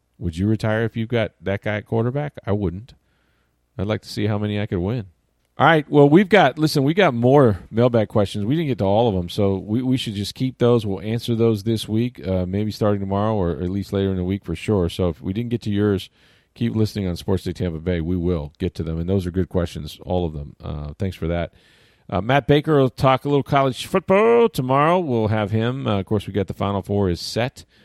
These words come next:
All the bowl games. Jim McVay did it again.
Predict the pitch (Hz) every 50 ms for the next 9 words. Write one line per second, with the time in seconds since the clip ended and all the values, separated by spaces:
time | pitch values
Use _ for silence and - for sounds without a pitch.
0 | _ _ _ _ - - 98 92 87 78 73 - 95 104 113 117 107 117 117 117
1 | 123 131 139 143 - - - - _ _ _ _ _ _ _ _ _ _ _ _
2 | - - 95 98 101 92 - 107 101 98 90 80 - 98 101 92 95 90 82 92
3 | 92 101 113 127 131 127